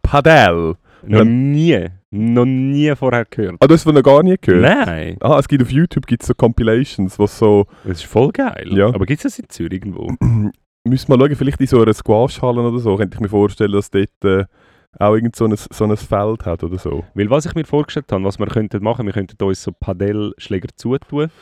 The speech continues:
Speaker 2: und dann könnten wir an die Tenniswand rauf, go Wand ab Padel spielen. Da könnten wir auch Competition machen, wäre irgendwie auch noch geil.
Speaker 1: Ja, das können wir aber auch mit einem Tennisschläger machen.
Speaker 2: Mm, ja,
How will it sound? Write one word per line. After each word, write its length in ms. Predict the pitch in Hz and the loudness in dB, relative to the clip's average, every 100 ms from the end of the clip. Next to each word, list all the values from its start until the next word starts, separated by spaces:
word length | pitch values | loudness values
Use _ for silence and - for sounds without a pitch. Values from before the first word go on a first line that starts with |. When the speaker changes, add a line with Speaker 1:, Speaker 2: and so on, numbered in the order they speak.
| _ _ | _ _
Speaker 2:
und 160 | 104 120 | -8 -6
dann 100 | - | -2
könnten 300 | 110 - 101 | -4 -4 -6
wir 160 | 98 | -2
an 80 | 104 - | -2 -4
die 180 | - 120 | -2 -2
Tenniswand 540 | 139 135 123 135 - | -2 -4 -4 -6 -8
rauf, 180 | 104 - 87 - | -6 -4 -6 -4
go 140 | 92 | -4
Wand 240 | 95 127 | -2 -4
ab 200 | 123 - - | -6 -6 -8
Padel 300 | 117 110 117 | -6 -6 -8
spielen. 400 | - - - 92 _ _ _ _ _ _ - | -12 -14 -14 -16 _ _ _ _ _ _ -8
Da 60 | |
könnten 200 | 107 101 | -6 -4
wir 140 | 98 107 | -4 -4
auch 60 | - | -4
Competition 640 | 135 127 - 135 - 135 | -6 -8 -10 -10 -10 -12
machen, 200 | 113 92 | -12 -8
wäre 180 | 92 104 | -4 -4
irgendwie 280 | 110 113 92 | -4 -6 -6
auch 80 | 104 | -6
noch 120 | 117 | -10
geil. 280 | - - 98 | -12 -16 -6
Speaker 1:
Ja, 320 | 104 101 117 123 - | 2 4 2 0 -6
das 120 | - | 0
können 160 | 120 | 2
wir 80 | 110 | 4
aber 240 | 95 95 92 | 2 2 0
auch 60 | |
mit 160 | 95 - | -2 -4
einem 160 | 90 | -6
Tennisschläger 500 | - 95 107 101 104 | -4 -4 -4 -6 -6
machen. 320 | 87 - - 107 | -8 -10 -14 -10
Speaker 2:
Mm, 260 | 98 95 92 | -6 -4 0
ja, 480 | 95 107 107 107 | 2 2 2 0